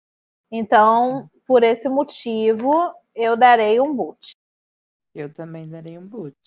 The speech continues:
Speaker 2: Teve o Untucked, não lembro muito bem.
Speaker 1: Que, eu, pra ser sincera, nem assisti o Untucked. Eu pulei linda. Eu pulei linda.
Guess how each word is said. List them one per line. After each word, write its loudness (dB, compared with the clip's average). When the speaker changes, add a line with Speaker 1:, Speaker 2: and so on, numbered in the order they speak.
Speaker 2:
Teve -10
o -12
Untucked, -16
não -10
lembro -10
muito -18
bem. -16
Speaker 1:
Que, -10
eu, -4
pra 0
ser -4
sincera, 2
nem -4
assisti -8
o -4
Untucked. -14
Eu -12
pulei 0
linda. -4
Eu -10
pulei -6
linda. -10